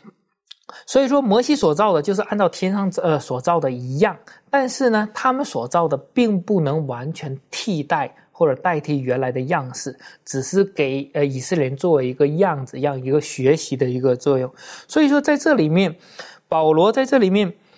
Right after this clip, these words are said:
呃，也提到了，呃，以色列，呃，人在这个出埃及进入迦南地这个过程当中所发生的事，也是给我们今天的一个见解。也说在这里面告诉我们，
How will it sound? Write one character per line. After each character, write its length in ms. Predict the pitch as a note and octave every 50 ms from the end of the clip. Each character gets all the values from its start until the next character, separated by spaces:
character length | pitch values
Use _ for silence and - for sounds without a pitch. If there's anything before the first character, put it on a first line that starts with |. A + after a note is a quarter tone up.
| - - -
呃， 160 | - F3+ F#3
也 200 | F#3 E3+ D#3+ D#3 D3
提 380 | D3+ - - E3+ F3 G3 A3+
到 200 | A#3+ C4+ C4 B3
了， 260 | A3 G3 E3+ D#3+ - - F#3+
呃， 240 | F#3+ F#3 D#3+ D#3 D#3
以 140 | D#3 D#3 D3+
色 180 | - - C4+
列， 380 | C4 B3+ C4+ C4 A#3+ G#3 G3 F3+ F3 - -
呃， 180 | - F3 D#3+ D#3
人 280 | D3+ D3 D#3 D3+ F3+ G3
在 280 | F#3+ - A#3+ A3+ G#3
这 120 | F3 F3+ F#3
个 120 | E3+ E3
出 540 | D3+ - - - G#3+ G#3+ G#3+ G#3+ A3 A3 A3 G#3+ -
埃 240 | - F#3 G3 G3+ G3+
及 300 | F#3 - E3 D3+ D#3 D#3+
进 240 | D#3 - G3 G3 F#3
入 500 | F3+ F3 E3 D#3+ D#3 D3+ D3+ D3+ - -
迦 160 | - - F3 F3
南 180 | E3+ D#3 D#3+
地 100 | E3 F#3
这 120 | E3 E3+ D#3
个 80 | D3+
过 160 | - - F#3
程 160 | D#3 C#3 C#3 C#3
当 100 | C#3 C#3
中 140 | C#3+ C#3+
所 240 | C#3+ - - C3+ B2+
发 220 | B2+ - F3+ F3+ F#3
生 160 | F3+ D#3+ E3
的 40 | E3+
事， 320 | E3+ - - G3+ D#3+ C#3+ - - - - _
也 120 | - D3 C3+
是 160 | C3+ - G#3
给 180 | - - F3
我 140 | G3+ F#3 C#3
们 180 | B2 B2+ C3 B2
今 220 | - - G3+ G#3+ G#3
天 200 | F#3+ - D#3 C#3+
的 120 | C#3+ C3+
一 100 | B2+ B2
个 160 | B2 - C#3+
见 360 | C3 - - E3+ D3 C3+ B2+
解。 280 | A#2+ - - C#3 B2+ - - - - - - - - - - - - - - - - - - - - - _ _ _ _ _ -
也 100 | G3+ G3
说 140 | G#3 C4
在 180 | C4+ C4 - D4
这 160 | C#4 - D4+
里 140 | C#4 A3 F#3+
面 180 | F#3+ A3 A#3 A3
告 220 | - C#4 C4 B3
诉 100 | A3 A3
我 140 | G#3+ F3 E3
们， 260 | D#3 D#3 E3 F#3+ A3